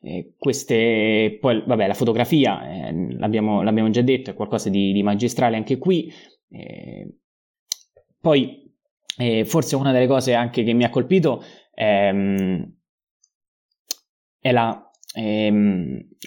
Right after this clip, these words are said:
in che, in che modo la Corea viene, ehm, viene rappresentata tramite entrambi queste facce, eh, quella ricca, quella povera,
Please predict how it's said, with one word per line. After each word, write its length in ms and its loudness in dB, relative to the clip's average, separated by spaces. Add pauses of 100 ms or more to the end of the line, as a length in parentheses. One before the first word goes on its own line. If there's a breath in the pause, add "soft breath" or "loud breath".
(140)
in 140 0
che, 100 0
in 200 2
che 120 0
modo 420 4
la 200 0
Corea 500 2 (240 loud breath)
viene, 560 0
ehm, 1000 0
viene 240 2
rappresentata 640 0
tramite 760 0
entrambi 1000 0
queste 380 -2
facce, 560 -4 (200 loud breath)
eh, 120 -10
quella 220 2
ricca, 540 0
quella 280 0
povera, 540 2